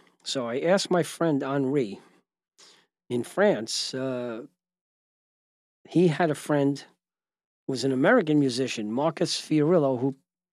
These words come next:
played, uh, the guitar for Roy Haynes, famous jazz drummer, and Roy Haynes' uh, quartet or, or, or trio. And, uh,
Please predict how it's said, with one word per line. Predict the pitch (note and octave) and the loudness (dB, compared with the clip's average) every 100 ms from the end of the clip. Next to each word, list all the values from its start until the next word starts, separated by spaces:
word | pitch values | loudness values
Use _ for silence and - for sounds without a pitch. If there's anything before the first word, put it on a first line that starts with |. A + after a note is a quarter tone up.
| _ - | _ -4
played, | - E3 D3+ D3 - _ _ _ _ _ _ _ _ _ _ | 2 4 4 -2 -14 _ _ _ _ _ _ _ _ _ _
uh, | B2 A#2+ A2 A2 - | -8 -6 -6 -8 -10
the | A#2+ | -6
guitar | C3+ - D#3 E3+ A#2 | -4 -2 0 2 0
for | - - C3 B2 | -6 -6 -4 -4
Roy | A#2+ D#3+ D#3 | 0 2 2
Haynes, | B2+ D#3+ B2 F#2 F2 - - - - | 0 -2 -2 -6 -8 -10 -12 -20 -12
famous | D3+ C#3 B2 | -4 -4 -4
jazz | - D3+ C3+ G#2+ | -2 0 0 -6
drummer, | - F#2+ F2 - _ _ _ | -12 -12 -14 -18 _ _ _
and | A2+ | -10
Roy | A2+ B2 | -6 -6
Haynes' | A#2+ D3 B2+ A#2 G#2 - | -4 -2 -2 -6 -10 -10
uh, | G#2+ F#2+ - _ _ _ _ _ _ _ _ _ _ _ _ | -10 -12 -16 _ _ _ _ _ _ _ _ _ _ _ _
quartet | - B2 - B2+ | -8 -8 -6 -8
or, | G2+ F#2 _ | -8 -12 _
or, | A#2 G2+ F#2 | -12 -12 -12
or | G#2+ | -14
trio. | G#2 - A2 F#2 G#2+ - _ _ _ _ _ _ _ _ _ _ - | -12 -8 -6 -8 -14 -20 _ _ _ _ _ _ _ _ _ _ -4
And, | C3 C3 B2+ B2 | 0 2 2 -2
uh, | B2 A2+ | -6 -8